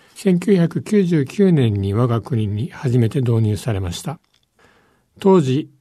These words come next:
我が国ではすでに経皮的局所療法の経験が蓄積していたため、導入初期から技術的な問題は少なく、アールエフエーの高い局所根治性と必要セッション数の少なさは、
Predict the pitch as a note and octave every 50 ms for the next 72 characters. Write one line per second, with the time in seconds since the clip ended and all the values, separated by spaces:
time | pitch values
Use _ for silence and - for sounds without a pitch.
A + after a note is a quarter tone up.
0 | _ _ _ _ - E3+ F3+ F3+ D#3+ - - E3 D3 D3 C3 C3+ B2+ B2 A#2+ A#2+
1 | - - E3+ D#3 D#3 C3 A2+ F#2+ F#2+ A2 - - _ _ _ - F#3 F3+ F#3 F3+
2 | - - G3+ E3+ - - - - - E3 D#3+ - - - E3+ D#3+ E3 E3 C3+ A2
3 | A2+ G#2+ G2+ F#2+ F#2 - - B2+ A#2 A2 - B2+ A#2 A2+ A2 A2+ G2+ - - -
4 | - - - A#2 G2+ - C3+ - - - - B2 G#2+ A2 A#2+ G2+ - - G#2+ A2
5 | A2+ G#2 - - _ _ _ _ _ _ _ _ _ _ _ D#3 D#3+ F#3 G3 G3
6 | G3 F#3+ F3+ F#3 - G3+ F3+ - - - C3 A#2+ A#2 G#2 G#2+ A2 B2+ C#3 C3 -
7 | D3+ B2+ - C#3+ C3 C3 B2+ B2 B2 B2 A#2+ A#2 A#2 A#2 A2+ A2 G2+ - - -
8 | - C#3 C3 A2+ - - - _ _ _ _ _ _ _ _ _ _ _ _ _
9 | - D#3 D#3 D#3 D3+ D#3+ D#3 D3+ B2+ - - D#3 C#3 C3+ A#2 G#2 A2+ - - C3+
10 | B2 C3 F#3 F4+ - _ - C3 A#2+ - D#3+ D#3 C#3 G#2+ - - _ - - _
11 | - D3+ B2+ - - F#3 D3 - - C#3+ C3 B2+ - - - - C#3 B2 A#2 -
12 | - C#3+ D3+ E3 - _ _ _ _ _ _ _ _ - - - - G3 E3+ E3+
13 | E3+ E3 D3+ - - E3+ C#3 - - - G3 F3+ F3 E3 - - E3 D#3 D#3 D3+
14 | - - - - D#3+ D3 D3+ C3 - - A#2+ G2+ G#2+ A2